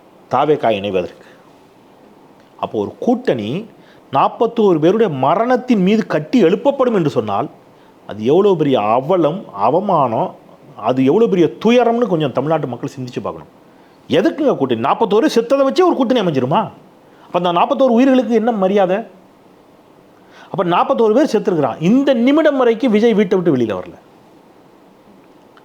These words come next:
பாதிக்கப்பட்டவர்களை போய் பார்க்கல, களத்துல போய் நிக்கல. இன்னமும் நீங்க வந்து கான்ஸ்பிரசி தியரியை கட்டி கட்டி எழுப்பிக்கிட்டே இருக்கிறீங்க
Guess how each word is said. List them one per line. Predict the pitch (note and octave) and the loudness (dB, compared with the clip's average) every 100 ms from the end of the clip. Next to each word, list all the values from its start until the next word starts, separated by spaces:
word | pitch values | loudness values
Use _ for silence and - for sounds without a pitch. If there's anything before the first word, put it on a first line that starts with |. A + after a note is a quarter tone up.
| _ _ _ D3 | _ _ _ -2
பாதிக்கப்பட்டவர்களை | A3+ A#3 G#3 F#3+ E3+ E3+ | 0 0 -2 0 2 2
போய் | F#3 D3+ | 0 -2
பார்க்கல, | D3 - F#2 - - _ _ _ - | -4 -6 -12 -18 -20 _ _ _ -6
களத்துல | F#3+ A#3 B3 G3+ | -2 0 2 2
போய் | F#3+ | 0
நிக்கல. | D#3+ F#3 A2+ - - _ _ _ _ _ - - _ _ _ _ - _ - _ F3 | 0 0 0 -4 -20 _ _ _ _ _ -20 -20 _ _ _ _ -20 _ -20 _ 2
இன்னமும் | A#3+ D4+ D#4 | 2 4 2
நீங்க | B3 | 2
வந்து | B3+ A3+ | 0 0
கான்ஸ்பிரசி | B3 - B3+ G3+ | -2 0 0 0
தியரியை | F#3+ G3+ F#3 F#3 | 0 2 2 0
கட்டி | F#3 G#3 | -4 -2
கட்டி | A#3 B3 | 0 0
எழுப்பிக்கிட்டே | G3+ A3 A3 A#3 | 0 0 0 0
இருக்கிறீங்க | F3 D3 G#2 | 0 -2 -6